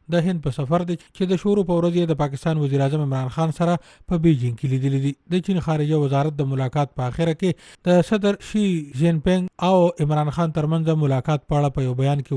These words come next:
ویلي وو چې چینایي صدر د هند ولکې لاندې کشمیر شخړې په اړه ویلي وو، باید هند او پاکستان دغه مسله د ملګرو ملتونو د چارټر،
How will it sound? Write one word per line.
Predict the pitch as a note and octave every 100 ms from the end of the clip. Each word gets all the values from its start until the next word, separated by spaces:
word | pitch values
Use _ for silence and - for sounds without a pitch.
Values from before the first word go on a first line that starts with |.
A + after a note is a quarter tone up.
| C#3
ویلي | F3+ F#3
وو | F#3 - - -
چې | G3+ G3 F#3 -
چینایي | F3 E3+ F3 -
صدر | F3 F3 D#3+ _ _ E3+
د | E3
هند | G3+ E3
ولکې | D3 C#3 F3 E3
لاندې | E3 E3 D#3
کشمیر | - C3 D#3+ D#3+
شخړې | - - E3 D3
په | C#3+ D3+
اړه | D#3
ویلي | C3+ D3+ F3+ F#3+
وو، | - - E3
باید | G3 F3+
هند | F#3 G3
او | D#3+ D#3
پاکستان | D3 C#3+ F3+ F3 -
دغه | E3 D#3+ D3+
مسله | - E3 F3 F3+ D#3
د | C#3+ C#3+ D3
ملګرو | D3 E3 D#3
ملتونو | C#3 C3+ D#3+ D3+ C#3+
د | B2+ -
چارټر، | A#2+ A#2 E3+